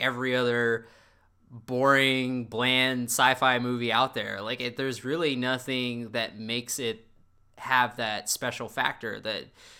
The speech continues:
that, uh, you know, sets it apart from the rest. Like, it, it really does have a very just middle of the road feeling. And, like,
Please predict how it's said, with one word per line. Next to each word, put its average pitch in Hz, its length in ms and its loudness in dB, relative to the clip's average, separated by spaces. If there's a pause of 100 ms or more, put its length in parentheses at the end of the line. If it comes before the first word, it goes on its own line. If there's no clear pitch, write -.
(320)
that, 110 280 -4
uh, 113 160 -2
you 113 160 -4
know, 107 80 -8
sets 117 300 -4
it 113 60 -6
apart 120 440 -4
from 110 220 -10
the 104 80 -8
rest. - 480 -4
Like, 107 220 -8
it, 110 260 -8 (580)
it 151 200 -2
really 143 380 -4
does 127 500 0
have 117 640 4 (720)
a 117 160 -8
very 139 1080 0
just 127 360 -6 (680)
middle 127 400 -2
of 120 60 -2
the 120 80 -2
road 117 320 2
feeling. 104 520 -8
And, 127 200 -4
like, 139 180 2